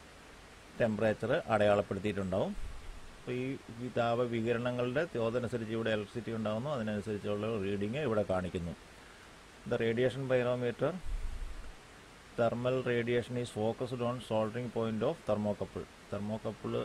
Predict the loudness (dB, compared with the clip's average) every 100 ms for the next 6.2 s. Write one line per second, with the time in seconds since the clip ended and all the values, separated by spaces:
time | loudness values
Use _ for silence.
0 | -2 -2 -2 -2 -2 -2 -2 -4 -4 -4
1 | -2 0 0 -2 -4 -4 -2 -4 -4 -6
2 | -4 -2 -2 -4 -4 -4 -4 -6 -4 -6
3 | -6 -8 -6 -4 -4 -4 -2 -2 -2 -4
4 | -4 -8 -8 -10 -6 -4 -2 -2 -4 -4
5 | -6 -14 -20 -20 -6 -4 0 0 -2 -2
6 | -4